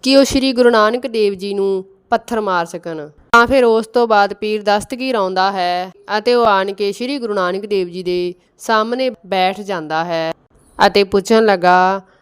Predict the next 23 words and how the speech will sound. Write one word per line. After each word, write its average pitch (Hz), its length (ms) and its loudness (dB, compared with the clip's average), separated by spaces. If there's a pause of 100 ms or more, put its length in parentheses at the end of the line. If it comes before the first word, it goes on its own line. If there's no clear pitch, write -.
(180)
ਕਿ 240 140 -6
"ਸ਼੍ਰੀ 233 260 -2
ਗੁਰੂ 202 160 0
ਨਾਨਕ 190 380 0
ਦੇਵ 185 220 -4
ਜੀ, 180 360 -6
ਤੁਸੀਂ 233 180 -10
ਬਹੁਤ 220 360 0
ਵੱਡੀ 214 300 -4
ਗਲਤੀ 202 380 -2
ਕੀਤੀ 196 460 -8
ਹੈ। 175 300 0 (400)
ਪਹਿਲੀ 214 400 4
ਗੱਲ 185 200 2
ਤਾਂ 202 220 0
ਇਹ 190 260 0
ਹੈ 180 380 0 (320)
ਕਿ 240 120 -4
ਤੁਸੀਂ 214 520 -4 (160)
ਸੰਗੀਤ 226 580 0
ਨਹੀਂ 208 260 2
ਵਜਾਉਣਾ 180 540 0
ਸੀ 180 460 -4